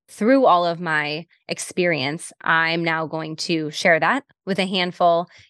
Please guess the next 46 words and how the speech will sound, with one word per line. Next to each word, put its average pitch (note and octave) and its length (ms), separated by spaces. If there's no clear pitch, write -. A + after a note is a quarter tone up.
This E3+ 200
is F3 100
a E3+ 80
very, E3+ 760
I A3 40
don't B3+ 120
wanna C#4 140
say B3 240
elite F3 360
'cause - 140
it's G3 160
not F3+ 280
out G3 140
of E3 200
reach, D#3 460
but F#3+ 380
it's - 100
a G3 60
select G3 460
group E3 300
and F#3+ 140
you E3+ 60
can F#3 100
apply E3+ 240
to G3 80
be A#3 120
in A#3+ 140
this A#3+ 220
group. D#3+ 340
I F3+ 100
wanna F#3 240
coach - 380
you A#3 140
through F3 460
monetizing G3 600
hobbies. E3 640
If - 100
you've E3+ 180
just E3+ 280
started G#3+ 300
a A#3+ 60
business E3 640
and F3 460
you D#3 200
want D#3+ 260
to F3 400